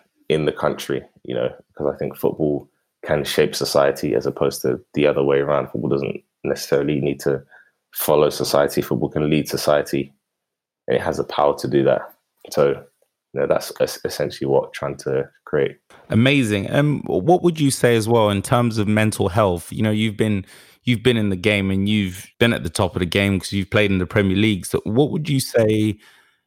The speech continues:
Speaker 2: the clubs or, or, or the people kind of, like, in the, the powers that be in football can do to support mental health? Because I'm sure there's probably players till this day who go through that and are probably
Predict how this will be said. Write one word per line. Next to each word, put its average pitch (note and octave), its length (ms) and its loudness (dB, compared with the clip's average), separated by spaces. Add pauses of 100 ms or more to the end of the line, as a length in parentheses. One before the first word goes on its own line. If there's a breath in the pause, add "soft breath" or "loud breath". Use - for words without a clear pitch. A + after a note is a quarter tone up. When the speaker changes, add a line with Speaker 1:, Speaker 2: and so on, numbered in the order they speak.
(200)
Speaker 2:
the - 80 2
clubs G2 600 0
or, F#2+ 360 4 (100)
or, - 200 2
or G2+ 160 2
the F2+ 100 -4
people G#2 380 -2
kind G2 260 2
of, F2 100 -2
like, F2+ 380 0 (320)
in G2+ 200 2
the, F#2+ 340 -2
the F#2 140 -6
powers G#2+ 400 2
that - 180 -4
be G#2 140 2
in F#2 100 -2
football F2 420 -2
can G2 260 -2
do F#2+ 440 0 (260 soft breath)
to - 140 -4
support - 440 2
mental G#2+ 340 0
health? F#2+ 400 0
Because G2 200 -8
I'm G2+ 120 -2
sure B2 240 0
there's G#2 160 -4
probably G2 260 -2
players G2+ 480 0
till G#2 220 -6
this F2+ 160 -8
day A2+ 260 0
who F2+ 160 -6
go F#2+ 200 0
through A#2+ 280 0
that F2 240 -4
and F2+ 120 -4
are F2 140 -8
probably F#2+ 440 -2